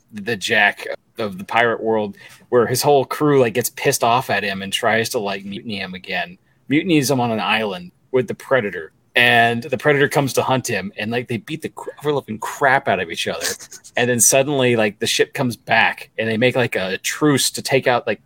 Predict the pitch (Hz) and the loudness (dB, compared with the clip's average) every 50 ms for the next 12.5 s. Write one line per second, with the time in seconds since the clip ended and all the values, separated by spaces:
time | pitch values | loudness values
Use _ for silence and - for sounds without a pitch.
0 | _ _ - - 151 - - 131 - - 139 - 110 95 110 98 87 - - - | _ _ -2 -2 -2 -2 -2 -2 -2 0 -2 -2 -2 0 2 2 2 0 -4 -8
1 | - _ - 180 - - - 131 120 117 123 123 117 - - 143 131 120 117 - | -14 _ -14 -14 -6 -2 -2 0 0 0 0 0 -2 0 0 0 2 2 0 -2
2 | - 117 - - 127 123 120 101 90 82 - - - - - - - - 120 117 | -2 -4 0 2 4 4 4 2 0 -4 -8 -14 -18 -18 -18 -14 -4 0 2 2
3 | 113 113 110 107 101 - - - 127 131 - 147 - 131 139 143 139 143 120 104 | 4 4 2 0 -2 -6 -2 0 0 0 2 2 2 2 2 4 4 2 2 2
4 | 110 107 101 - _ _ _ _ _ - 123 - - 127 120 113 107 101 - - | 0 -4 -4 -6 _ _ _ _ _ -6 -4 0 0 0 0 0 -2 -4 -4 -2
5 | 113 - - 120 107 - _ _ _ _ - 120 127 131 127 123 120 117 117 117 | -2 -2 -2 -4 -6 -8 _ _ _ _ -2 2 2 4 4 4 4 4 4 2
6 | 120 - - 110 107 117 117 107 - - 123 113 110 - _ _ _ _ - - | 2 2 0 -2 -2 -2 0 0 0 0 0 0 0 -2 _ _ _ _ -18 -18
7 | - _ _ _ _ - - 135 127 120 110 98 101 117 110 101 101 101 - - | -18 _ _ _ _ -2 0 2 2 2 0 0 0 2 2 2 2 -2 -4 -4
8 | - - _ _ 139 135 120 104 95 - _ _ _ _ _ _ - - 80 120 | -6 -10 _ _ 2 4 4 2 0 -6 _ _ _ _ _ _ -8 -4 -2 0
9 | 117 104 98 104 117 110 107 101 98 98 98 101 95 98 104 107 - 117 113 110 | 0 0 -2 -4 -2 -2 -2 -2 -2 -4 -4 -4 -2 -2 -2 0 2 2 2 0
10 | - 107 123 110 117 117 110 104 - - 127 117 113 107 104 104 101 113 117 - | 0 0 0 0 2 0 0 0 2 2 4 4 4 2 -2 -4 -6 -6 -6 -4
11 | 117 113 104 110 104 - 120 117 110 110 - - 110 107 110 104 - 123 113 107 | -2 -2 -2 -2 -2 2 4 4 4 4 2 0 -2 -2 -2 -2 -2 -2 -2 -2
12 | 98 - - 117 104 95 95 95 98 | -4 -4 -2 -2 -2 -2 -4 -6 -10